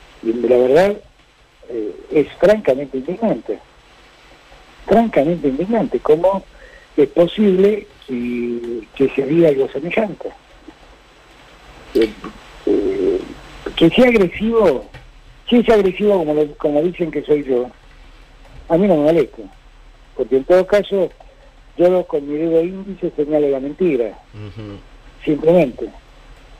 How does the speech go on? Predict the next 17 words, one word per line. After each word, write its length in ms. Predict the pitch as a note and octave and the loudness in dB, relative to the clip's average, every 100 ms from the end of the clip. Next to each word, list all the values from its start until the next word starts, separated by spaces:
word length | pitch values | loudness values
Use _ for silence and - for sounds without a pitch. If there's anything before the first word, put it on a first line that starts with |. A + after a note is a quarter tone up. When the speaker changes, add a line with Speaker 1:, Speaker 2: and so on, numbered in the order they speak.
| - - | -10 -2
Speaker 1:
que 100 | C3 | 0
por 160 | C3+ | 4
eso 240 | D3+ D3+ D#3+ | 2 2 0
Dios 360 | D#3 E3+ E3+ - | 2 0 0 -6
me 140 | C3 | -8
dio 600 | C3 C#3+ C#3 C3 B2 A#2+ C3+ - - - - C3+ | 0 0 0 -2 -4 -6 -14 -20 -20 -20 -6 -2
el, 200 | C3 - | -2 0
el 200 | C#3 C3 | 0 2
dedo 240 | C#3+ C#3+ | 2 2
índice, 460 | D#3 F3 D#3 - F3+ D#3+ | 2 -2 -8 -2 -2 -2
y 60 | C#3+ | 0
por 200 | D3 F3 | 2 2
eso 180 | E3+ | 0
se 80 | D#3 | 2
llama 180 | D#3+ E3+ | 2 0
índice, 420 | G3+ D3 B2 B2 - | -4 -6 -6 -6 -2
porque 160 | A#2+ | -4